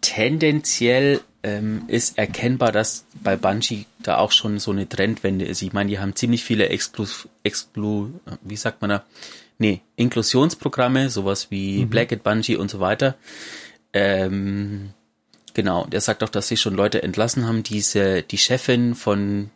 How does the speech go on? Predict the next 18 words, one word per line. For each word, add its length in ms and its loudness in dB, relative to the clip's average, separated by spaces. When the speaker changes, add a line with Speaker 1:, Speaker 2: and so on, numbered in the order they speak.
Speaker 1:
dem, 300 -2
der 140 0
Abteilung 460 0
Human 320 2
Resources 720 0
hat 220 0
auch 160 0
ihren 280 -2
Hut 200 0
genommen, 420 2
jetzt 220 -2
im 100 -4
Zuge 240 -2
dem, 240 -2
der 160 -2
ganzen 400 -2
Aktion 500 -4
sozusagen. 640 -6